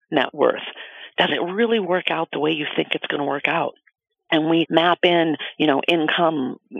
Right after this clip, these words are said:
gaining, you know, for that spouse that needs to go back into the workforce. We'll do a gradual ramp up of incomes and, and really look,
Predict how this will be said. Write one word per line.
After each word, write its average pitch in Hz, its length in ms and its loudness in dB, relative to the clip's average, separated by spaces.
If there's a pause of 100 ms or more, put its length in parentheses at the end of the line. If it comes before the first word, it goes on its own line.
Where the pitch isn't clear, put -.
(360)
gaining, 147 380 2
you 151 60 0
know, 139 120 -2
for 160 100 4
that 147 260 2
spouse 143 260 4 (100)
that 131 120 2
needs 147 260 0
to - 80 -2
go 143 140 2
back 135 240 0
into 139 120 -2
the 131 80 0
workforce. 131 600 0
We'll 143 80 0
do 135 100 2
a 131 80 0
gradual 143 540 0
ramp 139 280 2
up 131 160 4
of 131 140 2 (100)
incomes 123 600 0
and, 117 100 -2 (380)
and 196 240 0
really 294 320 4
look, 285 240 4